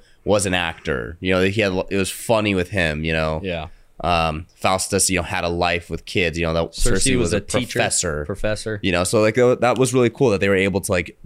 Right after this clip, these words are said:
Speaker 1: do those things and experience those things. So I really liked the backstory. I thought it was a great movie. Um, let's get into the dislikes, 'cause a lot of likes are gonna come up
Speaker 2: All right.
Speaker 1: anyway.
Speaker 2: Yeah.
Speaker 1: Um,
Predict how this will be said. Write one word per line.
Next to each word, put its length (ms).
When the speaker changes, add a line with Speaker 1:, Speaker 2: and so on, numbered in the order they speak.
Speaker 1:
do 140
those 360
things 260
and 80
experience 480
those 160
things. 260
So 220
I 80
really 180
liked 200
the 60
backstory. 680
I 80
thought 200
it 40
was 100
a 40
great 280
movie. 520
Um, 440
let's 180
get 140
into 100
the 80
dislikes, 520
'cause 120
a 60
lot 160
of 40
likes 260
are 40
gonna 80
come 180
up 60
Speaker 2:
All 60
right. 60
Speaker 1:
anyway. 420
Speaker 2:
Yeah. 280
Speaker 1:
Um, 580